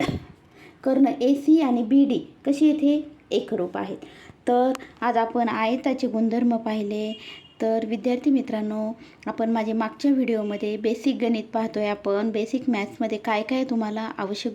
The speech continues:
गोष्टी आहेत, ह्या जर आल्या तर गणित विषय तुम्हाला काहीच अवघड जात नाही. आपण मागच्या व्हिडिओमध्ये वर्ग पाहिले, संख्यांचे घन पाहिले,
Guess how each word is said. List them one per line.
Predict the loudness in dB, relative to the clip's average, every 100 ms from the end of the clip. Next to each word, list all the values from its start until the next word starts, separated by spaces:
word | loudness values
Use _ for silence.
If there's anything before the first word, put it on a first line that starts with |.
| -8
गोष्टी | -8 -6
आहेत, | -6 -6 -8 -8 -12 -16 -16 -6
ह्या | -2 0
जर | 0
आल्या | 0 0 -2
तर | -4 -4
गणित | -4 -4 -4
विषय | -6 -6
तुम्हाला | -6 -4 -6
काहीच | -4 -4 -2
अवघड | -4 -2 -4
जात | -4 -6 -6
नाही. | -8 -10 -14 -20 -12
आपण | -10 -4 -2 -2
मागच्या | -6 -2 0
व्हिडिओमध्ये | 0 0 -2 -2 -2
वर्ग | 0 0 0 0
पाहिले, | 0 -2 -2 -4 -4 -8 -6
संख्यांचे | -4 -2 -2 0 -2
घन | -2 -2
पाहिले, | -2 -2 -2 -2 -2